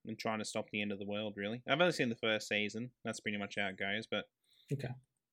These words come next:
Speaker 1: season two and season three are good. I'm watching it again, so get back into it.
Speaker 2: Okay, and there was a, a remake of number th-, of first film called Evil Dead. You haven't seen it?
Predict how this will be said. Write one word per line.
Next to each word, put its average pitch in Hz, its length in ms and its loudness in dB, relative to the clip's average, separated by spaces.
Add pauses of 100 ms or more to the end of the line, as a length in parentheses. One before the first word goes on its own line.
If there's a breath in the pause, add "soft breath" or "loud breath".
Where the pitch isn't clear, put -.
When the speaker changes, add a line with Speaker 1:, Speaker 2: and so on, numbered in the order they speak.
(260)
Speaker 1:
season 139 320 4
two 131 140 2
and 120 120 4
season 113 380 0
three 113 200 6
are 107 40 0
good. 113 200 0 (240)
I'm 135 160 4
watching 143 320 2
it 131 120 -2
again, 143 380 2
so 127 320 2 (840)
get 127 200 2
back 123 200 2
into 131 320 2
it. 160 80 0 (1120)
Speaker 2:
Okay, 131 320 4
and 143 100 6
there 160 120 6
was 151 120 8
a, 151 260 10
a 139 120 10
remake 139 760 10
of 123 300 10 (640)
number 120 320 6
th-, - 120 -6 (180)
of 120 200 6
first 117 400 8
film 107 360 2 (240)
called 117 280 -2
Evil 113 240 6
Dead. 110 300 4 (920 soft breath)
You 135 80 10
haven't 127 160 10
seen 127 180 8
it? 131 160 8